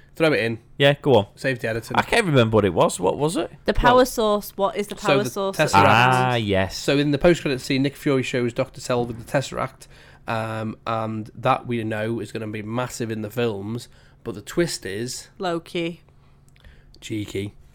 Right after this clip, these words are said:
Speaker 3: Mm. <laughs>
Speaker 1: And that's literally the post-credit scene. I'm glad we discussed it.
Speaker 3: Yeah. <laughs>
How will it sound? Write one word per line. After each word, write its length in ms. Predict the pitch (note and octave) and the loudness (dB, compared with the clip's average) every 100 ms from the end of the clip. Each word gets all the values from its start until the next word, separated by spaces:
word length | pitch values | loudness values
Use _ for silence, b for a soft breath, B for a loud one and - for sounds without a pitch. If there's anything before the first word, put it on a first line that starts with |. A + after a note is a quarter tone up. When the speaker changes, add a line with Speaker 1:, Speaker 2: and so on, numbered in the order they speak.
| - | -14
Speaker 3:
Mm. 360 | F3 F3+ F#3+ F#3 b b b b b | -10 -8 -8 -10 b b b b b
<laughs> 320 | D#4 - - - - | 0 2 0 -2 -8
Speaker 1:
And 160 | B2 A#2 | -4 -2
that's 280 | A#2+ - C3 | -4 -6 -8
literally 320 | A#2+ - A#2 | -8 -6 -8
the 80 | G#2+ | -6
post-credit 480 | A2+ G#2+ A#2+ A2+ | -8 -6 -6 -6
scene. 240 | A#2 A#2+ A2+ | -6 -6 -6
I'm 80 | A2+ | -4
glad 180 | B2 | -4
we 80 | A2+ | -4
discussed 440 | G#2+ - A#2+ - - | -6 -6 -8 -8 -10
it. 160 | - - | -12 -6
Speaker 3:
Yeah. 160 | - | -2
<laughs> 60 | C#4 | -2